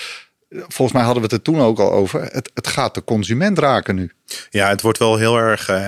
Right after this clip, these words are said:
Speaker 2: eng als je dat zo bekijkt, wat er om je heen gebeurt. Maar ook waar je als consument natuurlijk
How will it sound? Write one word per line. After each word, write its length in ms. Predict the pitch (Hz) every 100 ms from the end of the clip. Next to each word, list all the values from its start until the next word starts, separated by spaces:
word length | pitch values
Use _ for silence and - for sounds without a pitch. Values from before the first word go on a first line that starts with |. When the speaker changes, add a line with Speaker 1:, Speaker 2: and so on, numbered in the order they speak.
| -
Speaker 2:
eng 200 | 113 123
als 160 | 104
je 60 | 98
dat 160 | 98 -
zo 160 | 95
bekijkt, 360 | 92 101 95 95
wat 160 | 107 -
er 60 |
om 100 | 98
je 100 | 98
heen 240 | 92 95 98
gebeurt. 440 | 92 98 107 -
Maar 120 | 107
ook 100 | 123
waar 140 | 110 104
je 60 |
als 140 | 101 -
consument 480 | 117 107 101 101
natuurlijk 220 | 92 104